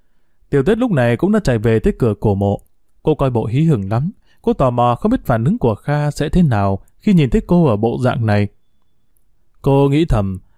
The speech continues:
rồi hai tay cầm váy, mắt nhìn lại bộ dạng y phục của mình lúc này đã chỉn chu chưa, rồi thè lưỡi liếm lấy hai lòng bàn tay, sau đó thoa lên tóc, cố chỉnh cho mái tóc được vào nếp ngay ngắn.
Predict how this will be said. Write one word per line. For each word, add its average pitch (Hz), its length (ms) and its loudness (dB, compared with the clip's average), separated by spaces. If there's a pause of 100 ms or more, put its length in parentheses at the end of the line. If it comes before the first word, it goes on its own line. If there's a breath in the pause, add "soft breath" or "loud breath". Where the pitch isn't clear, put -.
(100)
rồi 139 240 0
hai 180 140 0
tay 170 200 2
cầm 104 240 -2
váy, 139 380 0 (320)
mắt 202 240 0
nhìn 127 260 2
lại 117 120 2
bộ 123 240 0
dạng 113 220 -2
y 180 180 2
phục 120 220 -2
của 113 120 2
mình 110 320 0 (160)
lúc 196 240 -2
này 117 200 -2
đã 151 180 -2
chỉn 101 220 -2
chu 131 300 2
chưa, 131 320 0 (440)
rồi 147 180 0
thè 147 160 0
lưỡi 147 200 0
liếm 185 280 2
lấy 240 100 0
hai 190 200 4
lòng 113 180 2
bàn 104 140 0
tay, 127 420 0
sau 131 140 -2
đó 123 100 0
thoa 120 280 0
lên 110 180 0
tóc, 143 260 -2 (260)
cố 175 280 2
chỉnh 117 220 0
cho - 100 -2
mái 165 180 2
tóc - 300 -4
được 110 200 -2
vào 104 140 0
nếp 127 280 0
ngay 117 140 0
ngắn. 113 280 -2